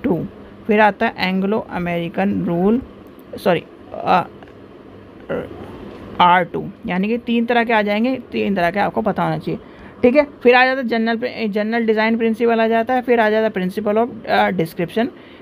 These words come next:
and accessibility, यानी कि पहला आएगा general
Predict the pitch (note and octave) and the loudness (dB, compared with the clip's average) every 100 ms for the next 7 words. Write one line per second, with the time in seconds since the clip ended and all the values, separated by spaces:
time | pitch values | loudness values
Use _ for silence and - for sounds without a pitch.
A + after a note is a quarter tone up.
0 | - B3+ B3+ - - F3 D#3 C#3+ C3+ - | 0 2 2 0 -2 -6 -4 -8 -10 -12
1 | - D#3 D#3 G#3 E4+ A4 - - - - | -12 -10 -8 -4 -4 -4 -10 -18 -20 -20
2 | - - - - - - - F3 F#3+ G3+ | -20 -20 -20 -20 -18 -4 2 4 4 2
3 | G3+ G3+ D4+ E4+ - - - - - A3+ | 0 -2 -6 -8 -20 -20 -20 -14 -8 -6
4 | F#3+ E3+ E3 F3 A3+ D4+ | -4 -4 -2 2 2 0